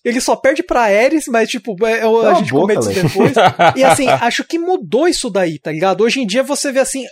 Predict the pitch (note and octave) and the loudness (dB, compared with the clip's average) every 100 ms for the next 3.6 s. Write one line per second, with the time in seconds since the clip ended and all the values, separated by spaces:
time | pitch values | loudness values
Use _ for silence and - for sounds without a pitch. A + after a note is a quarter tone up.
0 | - A3 A3 G#3+ A#3+ B3 B3 - B3 B3 | -6 -2 -2 -2 -6 -6 -6 -4 -4 -4
1 | A#3 A#3 A#3+ G3+ G#3+ A#3+ F#3+ G3 C4 F#3 | -4 -4 -4 -4 -4 -4 -2 -2 -2 -4
2 | D3+ _ _ D#3+ F#3 F#3 F3 F#3 D#3+ D#3+ | -12 _ _ -12 -6 -4 -2 -4 -4 -4
3 | G#3 A#3 - - F#3 | -2 -2 -4 -2 -2